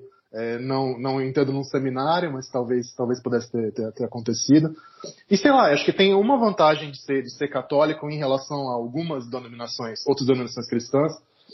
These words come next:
é, em especial, ah, as evangélicas, é que, é, existe uma abertura, é, maior pra uma interpretação das escrituras, que é mais alegórica, menos literal, e, portanto, abre, acho que, mais espaço,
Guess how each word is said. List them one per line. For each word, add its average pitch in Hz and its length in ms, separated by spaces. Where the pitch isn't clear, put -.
é, 120 140
em 127 40
especial, 131 720
ah, 110 340
as 113 120
evangélicas, 123 640
é 165 60
que, 175 320
é, 131 640
existe 156 500
uma 185 160
abertura, 156 760
é, 127 640
maior 160 640
pra 170 100
uma 160 120
interpretação 156 680
das 160 140
escrituras, 131 600
que - 80
é 151 60
mais 143 260
alegórica, 175 880
menos 143 420
literal, 143 720
e, 151 60
portanto, 170 640
abre, 175 340
acho 139 160
que, 147 60
mais 127 220
espaço, 127 640